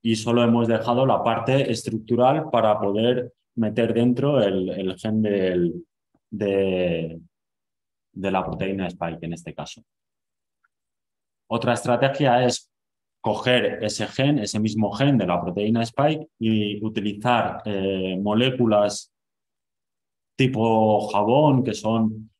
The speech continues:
eh, a-, se les llama anfifílicas, y lo que hacen es, eh, como pompitas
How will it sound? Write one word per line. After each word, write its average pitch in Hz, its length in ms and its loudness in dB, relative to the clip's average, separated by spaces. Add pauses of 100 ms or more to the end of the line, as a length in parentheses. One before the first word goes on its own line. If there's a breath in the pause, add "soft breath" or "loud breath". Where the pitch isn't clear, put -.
(140)
eh, 101 720 0 (840)
a-, 98 360 -4
se 98 140 -6
les 95 140 -4
llama 107 480 2
anfifílicas, 131 920 0
y 101 240 -2
lo 101 140 0
que 110 100 0
hacen 110 300 0
es, 120 300 -2 (320)
eh, 95 540 -2 (340)
como 113 320 2
pompitas 123 840 -2